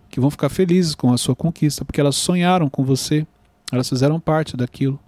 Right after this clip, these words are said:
Tem pessoas que vão achar legal. E aí, não é que ela não gosta, é que,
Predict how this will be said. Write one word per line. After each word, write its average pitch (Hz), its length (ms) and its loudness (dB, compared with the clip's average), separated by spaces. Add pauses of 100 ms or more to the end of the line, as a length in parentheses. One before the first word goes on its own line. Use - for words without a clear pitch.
(540)
Tem 247 140 0
pessoas 240 400 2
que 269 180 -2 (300)
vão 233 180 2
achar 254 200 2
legal. 247 420 0 (440)
E 269 80 0
aí, 269 140 2
não 185 100 4
é 262 80 2
que - 80 -10
ela 285 120 2
não 196 160 2
gosta, 160 340 0
é - 40 -12
que, 359 360 -6